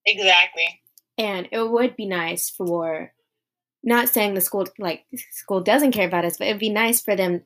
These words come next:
Speaker 2: to
Speaker 1: Show a
Speaker 2: almost
Speaker 1: little more appreciation.
Speaker 2: Right. And say, "Hey," like, I know they had their own social media pages. I know Duke does have a social media page, so it would be nice for them to be like,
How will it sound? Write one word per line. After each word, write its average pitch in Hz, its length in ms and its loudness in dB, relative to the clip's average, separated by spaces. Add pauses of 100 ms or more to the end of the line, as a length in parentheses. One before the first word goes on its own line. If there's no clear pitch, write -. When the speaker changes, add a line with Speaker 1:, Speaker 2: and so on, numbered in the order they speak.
Speaker 2:
to 165 340 -4 (500)
Speaker 1:
Show 240 100 6
a - 20 2
Speaker 2:
almost 240 160 6
Speaker 1:
little 247 160 2
more 214 180 -2
appreciation. 208 800 0
Speaker 2:
Right. 170 400 -4 (120)
And 190 440 -2
say, 180 320 -4
"Hey," 269 680 -4
like, 196 200 -4 (500)
I 214 100 0
know 208 200 0
they 190 200 2
had 180 200 -2
their 175 140 0
own 170 140 -2
social 175 320 -6
media 233 220 2
pages. 170 460 -4 (400)
I 202 100 0
know 190 180 2
Duke 185 200 -2
does 220 200 0
have 196 100 -2
a 175 40 -2
social 190 320 -8
media 180 240 -6
page, 180 300 -8
so - 120 -8
it 208 40 -6
would 226 100 -6
be 208 120 -4
nice 190 240 -2
for 180 140 -4
them 170 140 -4
to 165 60 -4
be 170 100 -4
like, 165 180 -6